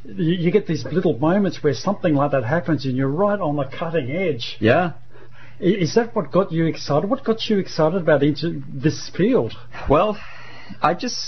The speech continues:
Speaker 2: so in general, I just want to know how things work, and there's a lot of stuff in space, so that's what got me into astronomy, and all of this, like, big, exciting new discoveries is, I guess, what keeps me going, because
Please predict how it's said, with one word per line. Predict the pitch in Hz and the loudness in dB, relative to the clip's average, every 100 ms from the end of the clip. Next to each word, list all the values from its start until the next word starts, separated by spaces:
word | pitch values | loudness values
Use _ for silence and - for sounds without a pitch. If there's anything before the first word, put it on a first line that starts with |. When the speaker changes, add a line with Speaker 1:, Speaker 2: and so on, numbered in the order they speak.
| - | -4
Speaker 2:
so | - | 2
in | 170 180 | 4 4
general, | 165 190 214 131 | 4 4 4 4
I | 101 | 4
just | 107 113 | 2 2
want | 113 - | 0 0
to | 101 | 0
know | 98 95 98 | 2 4 4
how | 95 | 2
things | 95 87 85 - | 0 0 -2 -2
work, | 85 67 - - | -2 -2 -4 -8
and | - 104 | -4 0
there's | - - | 0 2
a | 98 | 2
lot | 107 120 | 4 2
of | 117 | 0
stuff | - 98 98 | 0 0 -2
in | |
space, | 101 - 57 55 - - | -6 -4 -4 -4 -6 -10
so | - - 80 98 - - - | -6 -2 0 -2 -6 -8 0
that's | 117 120 | 0 2
what | 135 117 | 0 2
got | 113 98 | 2 2
me | 101 95 | 2 2
into | - 95 - | 0 -2 -2
astronomy, | 95 - 98 98 92 87 | -4 -2 2 2 2 2
and | 95 92 - - - - | 2 2 -2 -10 -12 -6
all | - 127 151 | 0 2 2
of | 120 | 2
this, | 123 117 - - - - - | 2 0 -4 -8 -12 -12 -8
like, | - - - - - | -8 -8 -12 -12 -2
big, | 107 104 101 62 | 4 4 4 0
exciting | 57 - 95 95 92 95 | -4 0 2 4 2 2
new | 95 95 92 90 | 4 4 2 0
discoveries | - - 92 87 69 - | -4 -4 -4 -2 -4 -4
is, | 92 - | -6 -2
I | 107 | 0
guess, | 110 147 - | 2 2 2
what | 127 - | -2 0
keeps | 131 117 117 | -2 0 -2
me | |
going, | 104 110 95 76 | 0 2 0 -2
because | 64 - 87 98 | -4 -4 -4 -4